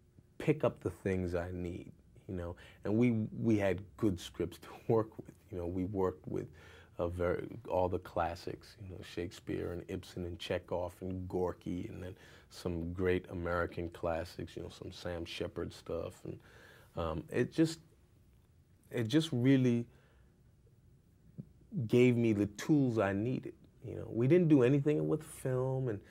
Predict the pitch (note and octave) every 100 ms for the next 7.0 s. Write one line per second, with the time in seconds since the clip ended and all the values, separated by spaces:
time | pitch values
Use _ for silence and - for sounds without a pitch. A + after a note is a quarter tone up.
0 | - - - A2 A2+ D#3+ - G2+ G2+ A2
1 | C#3+ B2+ A#2+ A#2+ B2+ B2+ - B2 A2+ A2+
2 | A2 G#2+ A2 A2 A2+ A2 A#2 - - -
3 | - - F#2+ F2+ G#2 A2 - G#2 G2+ G2+
4 | F#2+ A2 A2 G2+ F#2+ F#2+ F#2+ F#2 F#2+ F#2+
5 | F#2 F#2 G2+ G#2 G2+ G2 G2 F#2+ F#2+ G2
6 | B2 D#3 B2 G#2 G2 G2 F#2+ F#2+ F#2+ F#2+